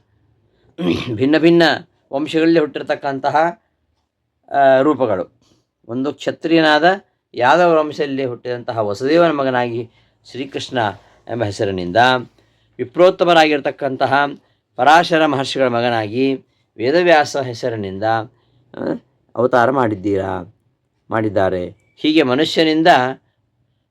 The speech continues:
ಆ, ಹುಟ್ಟಿದಂತೆ ತೋರಿಸಿಕೊಂಡ್ರು ಕೂಡ, ಮನುಷ್ಯರ ಹಾಗೆ ಅವರು, ಮನುಷ್ಯರಿಂದ ಹುಟ್ಟಿದರೂ ಕೂಡ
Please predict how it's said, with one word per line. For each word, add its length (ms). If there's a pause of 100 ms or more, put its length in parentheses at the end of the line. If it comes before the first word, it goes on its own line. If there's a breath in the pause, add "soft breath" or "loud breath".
(140)
ಆ, 60 (560)
ಹುಟ್ಟಿದಂತೆ 560
ತೋರಿಸಿಕೊಂಡ್ರು 640
ಕೂಡ, 140 (360)
ಮನುಷ್ಯರ 440
ಹಾಗೆ 480 (720)
ಅವರು, 520 (160)
ಮನುಷ್ಯರಿಂದ 540
ಹುಟ್ಟಿದರೂ 460
ಕೂಡ 200